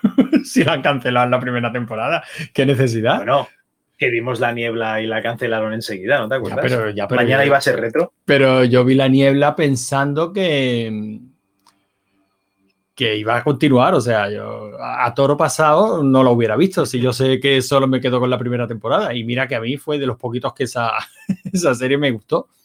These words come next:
Speaker 2: Bueno, aquí para la gente que no ha visto Cowboy Bebop, Maese Threepwood, el hermano de Logarán, dice que para neófitos sería la versión japonesa de Firefly,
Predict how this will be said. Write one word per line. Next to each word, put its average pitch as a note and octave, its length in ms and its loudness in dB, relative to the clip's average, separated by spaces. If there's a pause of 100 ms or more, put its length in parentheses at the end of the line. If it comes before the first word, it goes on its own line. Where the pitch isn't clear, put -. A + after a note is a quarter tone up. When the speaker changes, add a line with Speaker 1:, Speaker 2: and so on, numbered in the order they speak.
(1080)
Speaker 2:
Bueno, B2 320 -2
aquí A#2+ 260 0
para D3+ 180 0
la B2 120 0
gente C3 200 -2
que C#3+ 80 2
no C#3 60 0
ha C3+ 60 2
visto B2+ 200 -2
Cowboy A#2 280 0
Bebop, C#3 360 0
Maese B2 360 -2
Threepwood, C#3 480 -4
el A#2 80 -4
hermano A2 260 -2
de A#2+ 80 -2
Logarán, A#2 320 -2
dice B2 260 -2
que C#3 180 0
para A2+ 200 -2
neófitos D3 680 -2
sería A#2 320 -2
la C3 120 2
versión A#2 300 -2
japonesa C3 460 -2
de - 120 0
Firefly, D#3+ 500 -2